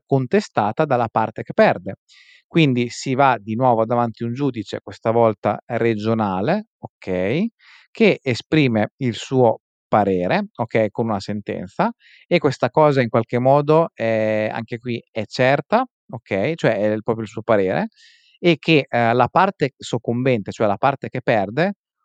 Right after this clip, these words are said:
può ancora per l'ultima volta fare ricorso, questa volta andando ai giudici della Cassazione. E, e qua effettivamente i giudici poi della Cassazione si esprimono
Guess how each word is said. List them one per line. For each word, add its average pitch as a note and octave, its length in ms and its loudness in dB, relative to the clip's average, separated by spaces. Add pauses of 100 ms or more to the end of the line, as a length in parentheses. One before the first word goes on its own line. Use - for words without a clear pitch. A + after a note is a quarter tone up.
(100)
può D#3 200 4
ancora B2+ 580 -2
per C3+ 160 -4
l'ultima G#3+ 300 -2
volta C3+ 340 -2
fare A2 480 -4
ricorso, C#3+ 840 0 (320)
questa D#3+ 300 0
volta D3+ 300 4
andando C#3 540 0
ai E3 200 -2
giudici D3 400 -4
della B2+ 260 -2
Cassazione. G#2+ 840 -10 (360)
E, C3 280 0
e F#3 140 2
qua D3+ 300 4
effettivamente C3 760 -2
i A2+ 40 -2
giudici A#2+ 480 -6
poi A#2+ 140 -2
della G#2+ 180 -2
Cassazione G#2+ 640 -8
si - 180 -10
esprimono B2 600 -2